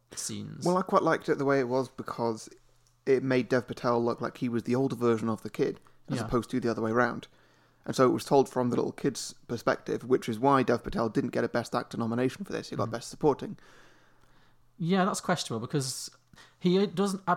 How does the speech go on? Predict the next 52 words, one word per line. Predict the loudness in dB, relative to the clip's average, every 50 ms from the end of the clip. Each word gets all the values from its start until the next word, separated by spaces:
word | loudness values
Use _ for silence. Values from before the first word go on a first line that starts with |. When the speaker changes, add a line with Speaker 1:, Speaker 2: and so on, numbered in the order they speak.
| 0 -2
Speaker 1:
he | -4 -2
probably | 0 0 0 2 2 0
has | 0 0 2 2 2 2 0 -2
less | -2 -2 -2 -2 -2 -4
screen | -6 -4 -4 -4 -2 -2
time | -2 -2 -2 0 0 0
than, | -2 -4 -4
say, | -4 -2 -2 -2
Viola | 0 0 0 0 0 -2 -2
Davis | -2 -2 -2 -4 -4 -6 -6 -8
in, | -6 -6 -6 -4 -4 -6 -8 -8 -10 -10 -8
um, | -6 -6 -6 -4 -4 -4
Speaker 2:
Mm-hmm. | -4 -4 -4 -2
Speaker 1:
Fences. | -4 -4 -6 -6 -8 -6
Speaker 2:
Fences. | -8 -8 -6 -8 -10 -10 -10 -12 -10
Speaker 1:
But | -4 0 2 2 2 2 0 -6 -20 -20 -20 _ -20 -20 -20 -20 _ _ -2
you | 0 0 2
can | 2 2
definitely | 2 2 0 0 -2 -4
make | -4
an | -2
argument | 0 2 2 2 0 -4 -6
that | -6 -6
she's | -6 -6 -4 -4
not | -4 -4
the | -4
lead | -4 -4 -4 -4
in | -4
that | -6 -6 -4
film. | -4 -2 -2 -2 -4 -8 -14 -20 _ _
Whereas | -4 -2 0 0 2 2 2 2 2 0 -2 -4 -6
Speaker 2:
Mm. | -8 _ _ _ _ _ _ _ -4
Speaker 1:
I | -2 -2
really | -2 -4 -4 -2 0 0 0 -2 -4 -8 _ _ _ -4
don't | -4 -4 -4 -4 -4
know | -4 -2 -2 -2 -4
who | -4 -6 -6 -4 -4
else. | -4 -4 -6 -8 -8
If | -8 -8 -4 -2
Dev | -4 -4 -4 -4
Patel's | -4 -4 -4 -4 -4 -4 -4 -4
not | -6 -6
the | -6 -6
lead | -6 -6 -6 -6
in | -6
this | -8 -10
film, | -8 -2 4
Speaker 2:
Oh, | 6 6 6
Speaker 1:
who | 6 4
Speaker 2:
he, | 4
Speaker 1:
is? | 4
Speaker 2:
uh, | 4 4